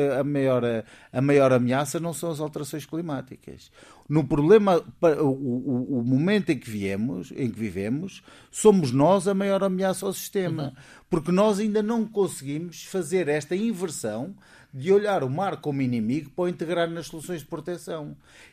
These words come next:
Speaker 1: Ah, ah, aliás, nós somos o maior problema,
Speaker 2: Também para
Speaker 1: coletivamente.
Speaker 2: alterações climáticas.
Speaker 1: Coletivamente, também, porque somos nós, desde logo, que as
Speaker 2: É.
Speaker 1: provocamos. E, e aqui com graves responsabilidades para a Agência Portuguesa do Ambiente,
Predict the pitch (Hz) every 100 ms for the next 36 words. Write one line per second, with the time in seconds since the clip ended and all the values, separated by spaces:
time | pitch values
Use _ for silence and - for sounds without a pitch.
0 | - 147 147 165 165 175 180 190 113 -
1 | - 160 233 226 196 160 135 139 135 120
2 | 107 90 98 123 180 - - 113 127 127
3 | 123 120 160 165 139 143 143 156 139 -
4 | - 117 - - - 185 143 143 123 120
5 | 143 - 143 113 175 226 127 - 147 139
6 | 135 120 117 143 127 123 151 160 151 113
7 | 135 107 - 85 73 73 - - - -
8 | - 151 - 131 123 - 143 170 165 117
9 | 120 120 120 - 147 139 156 151 151 160
10 | - 160 113 98 117 - - 139 147 143
11 | 165 185 196 185 - 85